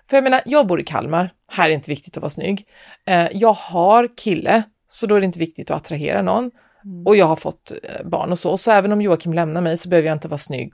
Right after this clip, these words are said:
Speaker 1: och, och, och bli, bli befruktad. Så allt det där försvinner ju.
Speaker 2: Mm.
Speaker 1: Så där är
Speaker 2: Men
Speaker 1: det,
Speaker 2: du
Speaker 1: ja, då är
Speaker 2: tänker
Speaker 1: det,
Speaker 2: inte att du
Speaker 1: då är
Speaker 2: vill
Speaker 1: det
Speaker 2: vara snygg för att då ska du hitta en annan? Ja, det får du ta då, den dagen, den sorgen.
Speaker 1: Nej!
Speaker 2: Mm.
Speaker 1: Åh, gode gud!
Speaker 2: Mm.
Speaker 1: Nej, och det här, jag vet att man kan säga,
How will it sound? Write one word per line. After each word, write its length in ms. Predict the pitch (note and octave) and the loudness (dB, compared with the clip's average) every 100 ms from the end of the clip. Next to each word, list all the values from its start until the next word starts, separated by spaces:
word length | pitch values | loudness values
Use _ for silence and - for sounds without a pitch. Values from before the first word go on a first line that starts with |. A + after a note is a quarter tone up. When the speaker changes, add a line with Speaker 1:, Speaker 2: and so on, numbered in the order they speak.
| - | -14
Speaker 1:
och, 120 | - _ _ _ _ _ - _ | -16 _ _ _ _ _ -20 _
och, 200 | D3+ - | -8 -4
och 80 | D3+ | -4
bli, 220 | D#3+ D3+ - | -4 -6 -8
bli 160 | D#3+ | -4
befruktad. 560 | D#3 C#3+ - - G#3 A#3+ - | 0 -2 -4 -4 2 2 0
Så 120 | C4 | -6
allt 220 | D4+ E4 D#4+ | 0 0 2
det 60 | |
där 120 | G#3+ | 2
försvinner 420 | D3 D#3+ D#3+ - F#3+ | 2 -2 -10 -6 -4
ju. 60 | |
Speaker 2:
Mm. 120 | A#3+ F#3+ - | -4 -6 -18
Speaker 1:
Så 160 | - C4 | -12 2
där 280 | E4+ A#3+ E3+ | 4 4 2
är 80 | |
Speaker 2:
Men 0 | |
Speaker 1:
det, 100 | A#3 A3 | 0 2
Speaker 2:
du 60 | |
Speaker 1:
ja, 60 | C4 | 2
då 80 | - | 4
är 40 | |
Speaker 2:
tänker 140 | D4+ F3+ | 4 4
Speaker 1:
det, 60 | |
Speaker 2:
inte 140 | - C4 | 2 0
att 60 | |
du 80 | C4 | 0
Speaker 1:
då 60 | B3 | 2
är 40 | |
Speaker 2:
vill 80 | A3+ | 2
Speaker 1:
det 40 | |
Speaker 2:
vara 40 | F#3+ | 2
snygg 480 | - F#3+ F3 E3 - | -2 -6 -8 -12 -8
för 140 | F3+ | -4
att 160 | F3 - _ | -4 -4 _
då 340 | - F3 F3 E3+ | -10 -4 -4 -4
ska 220 | - E3+ | -6 -6
du 60 | E3 | -6
hitta 220 | F3+ E3+ | -6 -4
en 80 | G3+ | -4
annan? 420 | F#3 D#3 B2+ F3 | -4 -4 -8 -6
Ja, 60 | F#3 | -4
det 100 | G3+ | -2
får 120 | G#3+ | 0
du 40 | |
ta 180 | G#3 E3+ | 0 0
då, 260 | E3 F#3+ A#2 | 0 2 2
den 240 | F3+ F3 | 2 0
dagen, 200 | D#3+ D#3 | -2 -4
den 160 | D#3+ D#3 | -4 -4
sorgen. 200 | - D#3+ | 0 4
Speaker 1:
Nej! 100 | C#4+ | 4
Speaker 2:
Mm. 80 | - - - _ - | 4 0 -2 _ 4
Speaker 1:
Åh, 180 | D#4+ D4+ - | 6 6 0
gode 440 | - F4+ C4 A#3 C#4+ | 4 6 6 2 0
gud! 240 | C#4+ C#4 | 2 0
Speaker 2:
Mm. 120 | A3 G3 - | -2 -10 -12
Speaker 1:
Nej, 300 | B3+ B3+ B3 - | 0 2 2 2
och 100 | B3 | 0
det 60 | |
här, 260 | A#3+ B3+ A#3+ | 2 4 4
jag 140 | A3+ | 2
vet 260 | A3 G#3 G#3 | 2 0 -2
att 100 | G#3 | -4
man 100 | G3 | -4
kan 100 | G3 | -2
säga, 160 | G#3 | -4